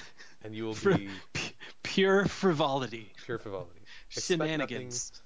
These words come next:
Speaker 1: and you will walk away with exactly what you hope for.
Speaker 2: <laughs> That's, that's right. That's right. Yeah, we make no promises.
Speaker 1: Make no promises.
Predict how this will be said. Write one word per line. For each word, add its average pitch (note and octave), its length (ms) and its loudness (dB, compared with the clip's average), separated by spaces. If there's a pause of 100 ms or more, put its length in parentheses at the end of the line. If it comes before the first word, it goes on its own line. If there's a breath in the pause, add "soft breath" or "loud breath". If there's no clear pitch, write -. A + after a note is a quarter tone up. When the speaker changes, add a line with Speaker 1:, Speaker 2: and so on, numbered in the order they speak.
(140)
Speaker 1:
and G#2+ 100 -6
you A2+ 80 0
will A2 80 0
walk G#2+ 240 -2
away G2+ 200 -2
with G2 140 -8
exactly F#2 360 -10
what F2 120 -14
you F2+ 60 -14
hope F2 100 -12
for. - 120 -16
Speaker 2:
<laughs> - 380 -18
That's, - 140 -12 (140)
that's - 260 -4
right. B2+ 200 -6 (200)
That's D3+ 320 -6
right. C3 140 0 (760 loud breath)
Yeah, - 160 -6
we C#3+ 120 4
make C3+ 180 4
no A#2 100 0
promises. - 500 -8 (680 soft breath)
Speaker 1:
Make G#2 140 -12
no - 60 -16
promises. - 260 -16